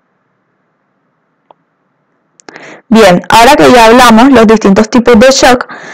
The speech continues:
vamos a hablar acerca de las distintas fases del shock, que son tres. Bueno, tenemos una primera fase no progresiva, que también se puede llamar shock compensado o estadio uno.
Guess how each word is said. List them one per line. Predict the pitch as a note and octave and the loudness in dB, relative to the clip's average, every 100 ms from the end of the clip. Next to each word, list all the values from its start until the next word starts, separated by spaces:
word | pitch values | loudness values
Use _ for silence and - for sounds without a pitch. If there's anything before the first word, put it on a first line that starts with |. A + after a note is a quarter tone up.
| - - | -14 -2
vamos | A3+ A3 A#3 C4 - | 0 2 0 -2 -6
a | - B3 B3+ B3+ B3+ - - B3+ | -2 0 0 0 0 -2 -2 0
hablar | C#4 B3+ A#3 C4 | 2 2 0 0
acerca | A#3 A3 C#4 B3 A#3 A#3+ | -2 -2 0 0 0 0
de | A3+ | 2
las | G#3+ G#3+ | 2 0
distintas | G#3 G3+ F#3+ G#3 - | -2 -2 -2 -2 -2
fases | A3+ A3+ B3 A#3+ | -2 0 0 0
del | G3+ F3+ | 2 0
shock, | F#3 G#3 B3+ - - - - - - | 0 0 0 -2 -14 -20 -20 -14 -2
que | B3+ D4+ | 0 0
son | D4 - G#3+ F#3+ F#3+ | -2 -2 0 0 0
tres. | - - - - - _ _ _ _ _ _ _ _ _ _ _ _ _ _ _ _ - - - - | 0 0 -2 -12 -14 _ _ _ _ _ _ _ _ _ _ _ _ _ _ _ _ -20 -20 -20 -8
Bueno, | A3+ G#3+ | -2 0
tenemos | A#3+ B3 B3 D4 | 0 0 0 0
una | D#4 D4 | 0 0
primera | D4+ C#4 A#3+ A#3 B3 | -2 0 0 0 -2
fase | - C4 B3 C#4 D4 | 0 0 0 0 2
no | A3 G3+ | 2 0
progresiva, | A3 G#3 G#3+ - D4+ B3 C#4 - - - - - | 0 0 0 0 0 2 0 -4 -20 -20 -14 -2
que | B3 | 0
también | A3+ G#3+ | 2 0
se | G#3 A3 | 0 0
puede | A#3 A3+ A3+ | 2 2 2
llamar | A#3+ A#3 G3+ F#3+ | 2 2 2 2
shock | G#3 - A#3+ A3 - | 0 0 0 0 0
compensado | A#3+ A#3 G#3 G3+ B3 B3 C#4+ | 0 2 0 0 2 2 0
o | A#3+ B3+ - | 0 0 0
estadio | A3+ - G3+ F#3 F#3+ G3 - | -2 0 0 2 2 0 0
uno. | A3 G3 E3+ G3 | 0 0 0 -6